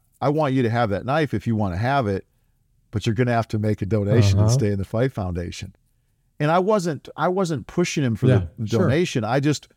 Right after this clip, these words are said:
Speaker 1: I wanted him to have one of
Speaker 2: Right.
Speaker 1: my knives, and it, it, because of our friendship, but just to make that, like, a, a, a real deal, make a donation. Well, he sent me a check, and the check was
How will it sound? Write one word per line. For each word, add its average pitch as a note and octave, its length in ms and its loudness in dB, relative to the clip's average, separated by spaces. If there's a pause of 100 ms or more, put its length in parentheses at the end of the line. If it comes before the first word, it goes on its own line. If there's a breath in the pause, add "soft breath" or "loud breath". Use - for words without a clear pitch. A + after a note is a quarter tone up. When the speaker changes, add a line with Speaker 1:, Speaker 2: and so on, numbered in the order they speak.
(200)
Speaker 1:
I D#3+ 120 2
wanted F3 280 0
him C#3+ 80 0
to B2+ 80 0
have B2 180 0
one B2 120 2
of G#2+ 60 4
Speaker 2:
Right. G2+ 120 0
Speaker 1:
my A2 80 0
knives, A2+ 500 -2
and G#2 460 -2 (180)
it, - 160 -10 (400)
it, - 180 -12
because C3 280 0
of G#2 80 0
our F#2 100 -2
friendship, D3+ 500 -2
but G#2+ 240 -2 (520)
just E3+ 240 0
to D3+ 100 2
make C3+ 280 0
that, A#2+ 280 0
like, A2+ 320 0
a, G2 240 -2
a, G2+ 200 -2 (340)
a A2 80 0
real B2 260 4
deal, C3 460 0
make A2 180 -4
a - 20 -6
donation. B2 520 -4 (1900)
Well, - 80 -4
he E3+ 140 2
sent E3+ 240 2
me B2+ 80 4
a G2 80 2
check, C3 400 0
and G#2+ 100 0
the G#2+ 60 -2
check D#3+ 280 0
was G2+ 380 -2